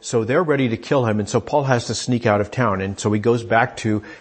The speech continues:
he goes back to Jerusalem, where he came from. And in Jerusalem, well, Paul's got a reputation too. The whole reason he was in Damascus is because he was trying to find people that he had chased out of Jerusalem. So the Christians who are still in Jerusalem are in hiding.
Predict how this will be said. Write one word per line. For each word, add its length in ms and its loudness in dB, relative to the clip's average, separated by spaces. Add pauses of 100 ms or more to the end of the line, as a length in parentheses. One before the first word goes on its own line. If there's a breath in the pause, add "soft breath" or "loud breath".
he 100 -8
goes 180 0
back 240 0
to 80 -6
Jerusalem, 520 -2
where 120 -6
he 60 -6
came 260 0
from. 300 -8 (600 loud breath)
And 180 2
in 120 2
Jerusalem, 640 2 (300 loud breath)
well, 180 2
Paul's 380 0
got 180 2
a 40 6
reputation 680 0
too. 260 0
The 80 -2
whole 220 0
reason 320 0
he 160 0
was 220 0
in 120 2
Damascus 640 0
is 100 -4
because 360 -2
he 100 -2
was 120 -2
trying 240 0
to 60 0
find 340 0
people 300 -4
that 140 0
he 100 0
had 140 0
chased 380 0
out 220 4
of 120 0
Jerusalem. 520 -4 (400 loud breath)
So 200 2
the 100 0
Christians 480 2
who 140 2
are 60 6
still 320 2
in 240 2
Jerusalem 460 0 (300 loud breath)
are 140 4
in 80 2
hiding. 480 0